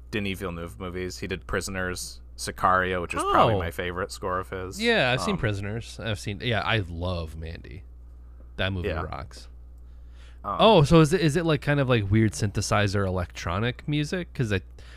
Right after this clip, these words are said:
Speaker 2: the score for Mandy is very
Speaker 1: Kinda. There's some of that. I'd say it's
Speaker 2: Okay.
Speaker 1: more Prisoners, Arrival. He did Arrival, too.
Speaker 2: Oh,
Speaker 1: Um,
Speaker 2: okay.
Speaker 1: there's, like, there's orchestral stuff,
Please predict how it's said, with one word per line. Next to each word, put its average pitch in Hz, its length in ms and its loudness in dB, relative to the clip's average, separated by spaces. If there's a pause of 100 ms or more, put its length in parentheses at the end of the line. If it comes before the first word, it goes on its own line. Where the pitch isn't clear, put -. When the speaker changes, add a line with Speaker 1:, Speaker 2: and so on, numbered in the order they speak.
(120)
Speaker 2:
the 131 100 2
score 190 300 4
for 120 220 2
Mandy 98 480 2
is 80 160 -6
very 92 340 0
Speaker 1:
Kinda. 117 360 0 (120)
There's 180 160 -2
some - 680 -4
of 90 100 -4
that. 85 340 -2 (100)
I'd 147 200 4
say 175 160 6
it's - 120 0
Speaker 2:
Okay. 135 80 -2
Speaker 1:
more 113 200 2
Prisoners, 95 1080 -4
Arrival. 90 680 0
He 117 100 -2
did 95 160 -4
Arrival, 85 400 -4
too. 90 420 -10
Speaker 2:
Oh, 127 340 4
Speaker 1:
Um, 92 40 -2
Speaker 2:
okay. 85 200 -4 (580)
Speaker 1:
there's, 139 240 2
like, 131 280 2
there's 135 200 -2
orchestral 123 560 2
stuff, - 580 0